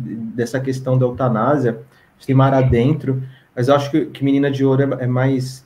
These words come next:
divertido, <laughs> se é que isso é divertido.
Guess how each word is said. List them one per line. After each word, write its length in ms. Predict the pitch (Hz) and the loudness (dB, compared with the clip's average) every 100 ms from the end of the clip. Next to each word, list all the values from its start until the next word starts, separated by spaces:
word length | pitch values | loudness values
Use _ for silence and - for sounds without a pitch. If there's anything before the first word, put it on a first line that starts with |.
| - | -8
divertido, 840 | 127 131 139 131 139 139 131 110 - _ | 0 2 2 -2 -2 -2 -2 -6 -10 _
<laughs> 540 | 185 - - - - _ | -12 -8 -8 -8 -12 _
se 140 | - | -8
é 40 | 113 | -8
que 100 | - | -8
isso 140 | 131 | -10
é 40 | 110 | -10
divertido. 540 | 110 104 104 143 143 | -6 -8 -8 -10 -10